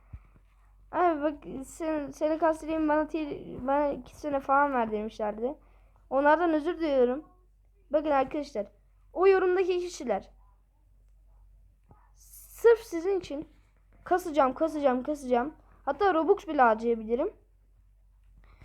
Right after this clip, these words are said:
Kasacağım, kasacağım. Bir şekilde Kitsune alacağım ve çekilişte ka-, çekilişte takipçilerime kaybe-, bir dakika lan, o neydi?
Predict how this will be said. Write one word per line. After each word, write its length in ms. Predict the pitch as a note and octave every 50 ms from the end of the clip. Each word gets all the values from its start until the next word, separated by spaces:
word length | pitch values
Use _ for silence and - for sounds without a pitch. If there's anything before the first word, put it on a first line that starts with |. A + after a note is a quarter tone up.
| - - _ _ -
Kasacağım, 320 | - F4+ G4 F#4+ F#4 F4 E4+
kasacağım. 440 | F#4+ G#4 G4+ F#4+ F4 C#4 C#4 C4
Bir 60 | D4+ F4
şekilde 380 | - G#4+ F4 F#4+ F4 D#4+ D4
Kitsune 340 | - - - - - G#4+ G#4
alacağım 500 | G#4 G4+ G4+ G4+ F4 F#4+ G4+ G4 F#4+ F#4
ve 120 | F#4 F#4+
çekilişte 680 | F#4 - F#4 F4 - - F4 F4 E4 - - - F4+ F#4
ka-, 800 | F4+ - E4 - - - - - - D4 D#4 E4+ - - - D#4
çekilişte 580 | - F4 E4+ E4+ E4+ E4 D#4 D#4+ - F4+ F#4 G4 - - - - - - - - - - - _ - - - _ _ _ _ _ -
takipçilerime 840 | D#4+ D4 D4 D4 - - - D4+ C#4+ C#4+ D4 D4+ D4+ D4 D4+ - - - _ _ _ _
kaybe-, 420 | - C#4+ C4 B3+ B3 A#3+ - - - - _ - _ _ _ - - - - -
bir 120 | A3+ A3
dakika 260 | B3 C4+ C4 B3+ A#3
lan, 160 | C4+ E4 - A#3+
o 100 | B3+ D4+
neydi? 220 | E4 E4 C4